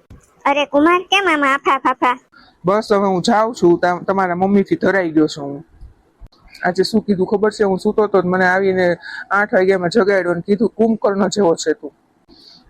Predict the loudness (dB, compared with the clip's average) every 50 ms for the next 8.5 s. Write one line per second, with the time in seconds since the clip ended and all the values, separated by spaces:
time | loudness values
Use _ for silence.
0 | _ -2 0 0 0 0 0 0 0 2 2 0 0 0 0 0 2 2 2 2
1 | 0 0 0 0 0 0 2 0 0 0 0 0 0 0 0 0 0 2 2 0
2 | 0 -2 -4 -6 -8 -12 -20 -20 _ -4 -2 0 0 0 -2 -2 -4 -4 -2 0
3 | 2 2 2 0 0 0 -2 -2 -2 -2 -4 -4 -4 -4 -4 -4 -2 -2 0 0
4 | 0 0 -2 -2 0 0 0 0 0 0 0 2 2 2 2 0 0 0 -2 -4
5 | -4 -2 -2 -2 0 -2 -4 -4 -2 -2 -4 -2 -2 -2 -2 0 0 0 0 2
6 | 0 0 2 2 0 0 0 0 0 -2 -2 -2 0 0 0 0 0 -4 _ _
7 | _ _ _ _ _ _ _ _ _ -2 0 0 0 0 0 2 2 2 2 2
8 | 0 -2 0 0 -2 -2 -2 -4 -4 -6